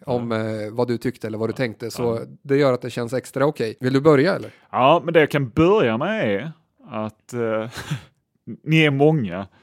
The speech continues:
Speaker 2: som har noterat att jag lyst med min frånvaro i sociala medier.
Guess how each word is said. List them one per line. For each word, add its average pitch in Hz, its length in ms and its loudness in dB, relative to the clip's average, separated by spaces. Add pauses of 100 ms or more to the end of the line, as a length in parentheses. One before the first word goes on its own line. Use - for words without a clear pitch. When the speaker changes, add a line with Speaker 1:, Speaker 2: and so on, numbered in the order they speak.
(380)
Speaker 2:
som 107 140 -12
har 107 80 -4
noterat 107 420 -2
att 107 120 -10
jag 113 200 0
lyst 104 220 -6
med 95 120 -10
min 101 100 -8
frånvaro 95 640 -8
i - 340 -20
sociala 110 380 -6
medier. 90 340 -8